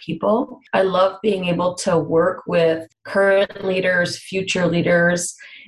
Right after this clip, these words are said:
uh, leaders who haven't even discovered that they're leaders yet,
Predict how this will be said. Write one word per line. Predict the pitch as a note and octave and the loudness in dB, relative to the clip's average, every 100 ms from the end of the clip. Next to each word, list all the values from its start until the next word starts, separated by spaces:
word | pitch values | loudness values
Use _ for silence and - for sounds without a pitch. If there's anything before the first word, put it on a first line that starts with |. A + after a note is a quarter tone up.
| - | -2
uh, | E3 E3+ | 0 2
leaders | F3+ A3 A3 | 2 2 2
who | G#3+ | -2
haven't | F3+ G3 F#3 | 0 0 0
even | F#3 F#3 | 0 0
discovered | E3+ D3 - E3 F3+ F#3 | 0 -2 -2 -2 0 0
that | F#3+ F#3 | 0 -2
they're | F#3 F3+ | -6 -4
leaders | F#3 F#3+ F#3+ G3 | -2 0 0 0
yet, | F#3+ F#3 F#3+ - | 0 0 0 -4